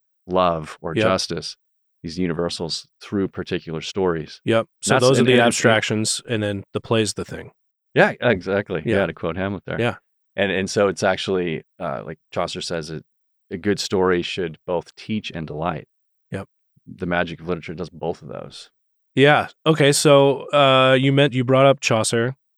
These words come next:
Speaker 2: So I had, uh, I had a very cool opportunity a year or so ago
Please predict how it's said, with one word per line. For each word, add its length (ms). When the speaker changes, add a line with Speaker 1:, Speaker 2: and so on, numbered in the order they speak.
Speaker 2:
So 360
I 240
had, 340
uh, 460
I 80
had 200
a 100
very 300
cool 260
opportunity 720
a 60
year 280
or 60
so 220
ago 340